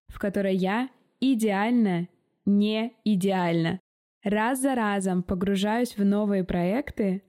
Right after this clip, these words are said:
а я уже восемь лет работаю диджитал-дизайнером, я падаю в чертов перфекционизм.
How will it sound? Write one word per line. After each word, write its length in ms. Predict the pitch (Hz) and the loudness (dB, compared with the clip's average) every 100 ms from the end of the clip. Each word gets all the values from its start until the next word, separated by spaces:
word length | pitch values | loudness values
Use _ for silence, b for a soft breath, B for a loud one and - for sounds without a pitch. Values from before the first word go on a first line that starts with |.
| _ - | _ -4
а 100 | 190 | 0
я 520 | 196 208 220 208 - | 0 0 0 -2 -2
уже 260 | 196 190 180 - | -4 -2 -4 -2
восемь 360 | 247 - 220 | -4 0 0
лет 420 | 202 202 180 - _ _ | 2 2 -2 -6 _ _
работаю 580 | 180 170 190 180 170 170 | -4 0 -2 -2 0 2
диджитал-дизайнером, 1080 | 196 180 175 165 165 170 208 311 233 170 175 _ _ _ | 0 0 -2 -2 -2 -2 0 2 2 -2 -4 _ _ _
я 180 | 220 208 | -2 -2
падаю 580 | 190 190 226 226 185 175 | 0 -2 0 0 0 -2
в 60 | - | -8
чертов 540 | - 202 208 196 175 - _ | -6 -4 -2 -4 -6 -10 _
перфекционизм. 960 | 196 - 185 - 175 170 170 165 160 | -6 -4 -6 -4 -2 2 2 2 0